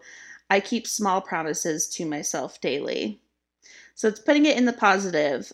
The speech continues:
of, "I can't do this. I, I can't do this. I never do this." Turn it into, "But I can do this. I am able to do this.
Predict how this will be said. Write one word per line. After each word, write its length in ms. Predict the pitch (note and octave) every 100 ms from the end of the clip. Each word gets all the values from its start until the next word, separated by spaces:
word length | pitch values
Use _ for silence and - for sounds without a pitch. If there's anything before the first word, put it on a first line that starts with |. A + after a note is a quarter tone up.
| -
of, 540 | E3 D#3+ D#3 - - -
"I 100 | F#3+
can't 320 | - A#3+ A#3
do 160 | A3+ G#3
this. 540 | F#3+ F3+ F3+ - - -
I, 520 | E3+ F3+ E3+ E3+ F3+ _ - - _ _ - _ _ -
I 120 | G3
can't 340 | - A3 F#3+
do 100 | A3+
this. 320 | G3 G3+ F#3+ F#3+
I 80 |
never 260 | F3+ F3+ G3
do 200 | F#3+ F#3+
this." 580 | E3 D#3 - - - - _ _
Turn 240 | - A#3 B3
it 100 | -
into, 640 | A3 G#3+ G#3 F#3+ F3+ G3 - _ _
"But 120 | G#3
I 80 | G3
can 340 | - A3 G#3+
do 160 | G3+ G3
this. 580 | - - A#3 - - - _ -
I 100 | G3
am 380 | - G3 F#3+ -
able 240 | F3 D3+ D3
to 200 | - -
do 100 | -
this. 600 | - - - - -